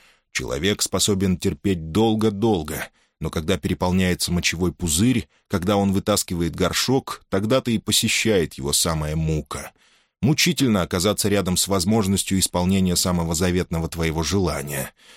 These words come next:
Дядя с племянником, поднимаясь всё выше, проходили один этаж за другим по страшно далёким от внешнего мира комнатам, в которых звуки гасли в коврах, гобеленах и в массивной тяжёлой мебели.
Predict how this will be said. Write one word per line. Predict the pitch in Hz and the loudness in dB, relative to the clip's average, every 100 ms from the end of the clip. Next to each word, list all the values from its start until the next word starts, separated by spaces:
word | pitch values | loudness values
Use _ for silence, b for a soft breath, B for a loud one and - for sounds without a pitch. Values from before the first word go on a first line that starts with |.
| B B _ | B B _
Дядя | 76 113 143 135 | -2 2 2 2
с | |
племянником, | - 127 131 151 156 147 - 131 113 - | 2 2 4 4 4 0 0 0 0 -2
поднимаясь | 101 104 110 110 101 | 0 2 4 4 2
всё | - 101 | 0 0
выше, | 90 110 107 95 90 - | 2 2 2 0 -2 -4
проходили | - - 123 131 127 | -8 -2 0 2 2
один | 101 95 113 | 2 2 0
этаж | 87 87 98 85 | 0 0 0 0
за | 90 | -2
другим | 78 85 82 127 113 | -2 -2 0 0 2
по | 95 | 0
страшно | - 98 95 87 | 0 -2 0 -2
далёким | 82 85 95 90 82 | -2 0 0 0 -4
от | 78 | -2
внешнего | 82 90 - 82 | -2 0 -2 -2
мира | 85 90 90 | 2 2 2
комнатам, | - 107 98 76 - 73 71 b b | -2 0 0 0 -6 -10 -12 b b
в | |
которых | - 90 90 76 | -8 -4 -2 -2
звуки | 76 107 98 | 0 0 0
гасли | 90 98 92 85 | 0 0 0 -4
в | - | -6
коврах, | 76 76 101 120 - b b | -8 0 0 0 -2 b b
гобеленах | - 95 92 82 104 95 - | -2 0 0 2 2 0 -4
и | 92 | -8
в | 78 | -4
массивной | 80 - 90 82 | -2 0 0 0
тяжёлой | 78 76 76 73 80 | -2 -6 -2 -2 0
мебели. | 82 80 71 69 69 69 | 0 0 -2 -6 -8 -8